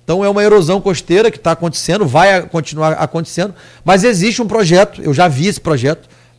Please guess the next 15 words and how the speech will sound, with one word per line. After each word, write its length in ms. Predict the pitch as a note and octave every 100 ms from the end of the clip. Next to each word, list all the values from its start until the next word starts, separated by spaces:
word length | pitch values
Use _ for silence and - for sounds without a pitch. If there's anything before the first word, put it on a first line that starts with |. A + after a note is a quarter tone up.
| _
de 60 | E3
uma 100 | E3+
estrada 460 | - - D#3+ D#3
entre 160 | D#3 D#3
o 40 |
Farol 300 | C#3 E3 D3
de 100 | D3+
Santo 140 | - D3+
Tomé 340 | D3+ C#3 C#3 -
e 40 | D#3
o 80 | F3
Açu, 400 | E3 - F3+ - - _ _ -
porque 720 | D#3+ - F3 F3+ E3 D3 C3+
se 240 | - -
acontecer 880 | C4 - A3 F3 D3 - A3 D#3 -